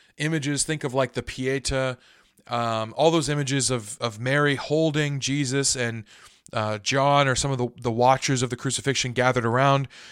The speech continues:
Um, this is where that would have taken place in the mind of the people that run this church. Now, is it true? I have absolutely no idea. There's nothing historically that can indicate that this stone specifically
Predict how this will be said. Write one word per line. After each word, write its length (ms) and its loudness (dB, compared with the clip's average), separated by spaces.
Um, 360 -2
this 260 8
is 160 2
where 300 6
that 360 4
would 320 0
have 140 -4
taken 320 0
place 580 0
in 220 2
the 80 0
mind 500 2
of 280 0
the 80 -6
people 320 -2
that 200 -2
run 300 0
this 160 -2
church. 420 -2
Now, 460 2
is 200 0
it 80 -2
true? 460 -2
I 140 0
have 360 -4
absolutely 680 0
no 220 0
idea. 400 -4
There's 300 4
nothing 600 4
historically 760 2
that 200 -2
can 240 -8
indicate 540 -4
that 200 -10
this 180 0
stone 480 2
specifically 1080 0